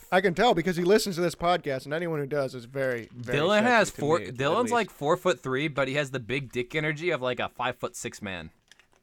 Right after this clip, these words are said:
Speaker 1: He's four-foot-three, but his dick is six-foot-one.
Speaker 2: <laughs>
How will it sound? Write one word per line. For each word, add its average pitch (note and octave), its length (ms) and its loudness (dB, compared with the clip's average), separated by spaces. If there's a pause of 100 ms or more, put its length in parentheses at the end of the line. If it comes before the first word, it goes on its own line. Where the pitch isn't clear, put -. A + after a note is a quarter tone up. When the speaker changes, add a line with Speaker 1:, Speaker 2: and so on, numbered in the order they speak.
(760)
Speaker 1:
He's D#3+ 260 -8
four-foot-three, F#3 720 0
but D3 140 0
his C3+ 140 -2
dick D#3 240 -4
is C#3 100 -6
six-foot-one. C3+ 800 -8
Speaker 2:
<laughs> - 60 -10